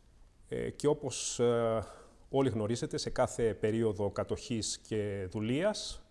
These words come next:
είναι απαραίτητο να υπάρχουν τα κρυφά σχολιά, διότι διαδραματίζουν και αυτά τον εθνικό τους ρόλο.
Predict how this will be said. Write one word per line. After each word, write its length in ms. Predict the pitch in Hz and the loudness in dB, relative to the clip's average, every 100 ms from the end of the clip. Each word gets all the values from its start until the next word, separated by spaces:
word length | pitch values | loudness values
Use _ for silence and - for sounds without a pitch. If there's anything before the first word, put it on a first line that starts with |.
| - - - - - - - - | -20 -20 -20 -20 -20 -20 -18 -2
είναι 160 | 131 135 | 2 4
απαραίτητο 420 | 127 131 131 117 | 6 4 2 2
να 80 | 113 | 2
υπάρχουν 460 | 110 110 - 101 | 4 2 4 -4
τα 480 | 101 98 95 95 87 - - - - | -2 0 0 -2 -8 -14 -20 -20 -10
κρυφά 260 | 87 117 | -4 -2
σχολιά, 540 | - 104 107 139 143 - | -2 -2 2 2 0 -6
διότι 360 | 110 107 110 | -6 -4 -2
διαδραματίζουν 600 | 101 107 110 110 123 110 | 0 0 0 0 -2 -2
και 80 | 107 | -2
αυτά 300 | 101 - 107 | -4 -2 -2
τον 260 | - 98 98 | -2 -4 -4
εθνικό 360 | - 104 110 | -6 -2 -2
τους 140 | 98 90 | -2 -4
ρόλο. 400 | 98 113 165 | -2 2 0